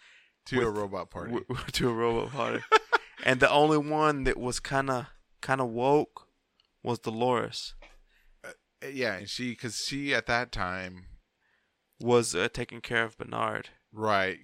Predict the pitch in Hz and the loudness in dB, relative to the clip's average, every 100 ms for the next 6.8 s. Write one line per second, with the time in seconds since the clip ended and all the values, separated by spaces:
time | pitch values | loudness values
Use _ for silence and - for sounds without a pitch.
0 | - 110 101 - _ 101 107 104 98 101 | -8 -8 -8 -12 _ -8 -2 -2 -4 -8
1 | - 95 90 95 - 101 90 - 92 87 | -6 -4 -4 -10 -12 -10 -6 -6 -6 -8
2 | 80 87 85 80 - 82 - 104 104 - | -8 -6 -4 -6 -10 -14 -14 -14 -14 -16
3 | - - - 104 104 110 110 - _ _ | -18 -18 -10 -8 -6 -6 -8 -10 _ _
4 | _ _ - 95 - 78 85 127 104 98 | _ _ -14 -14 -10 -10 -6 -6 -4 -6
5 | 95 85 92 117 101 104 113 113 107 101 | -4 -6 -8 -6 -6 -2 -2 -2 -4 -4
6 | 90 82 98 98 104 110 107 107 | -8 -8 -8 -8 -10 -10 -10 -12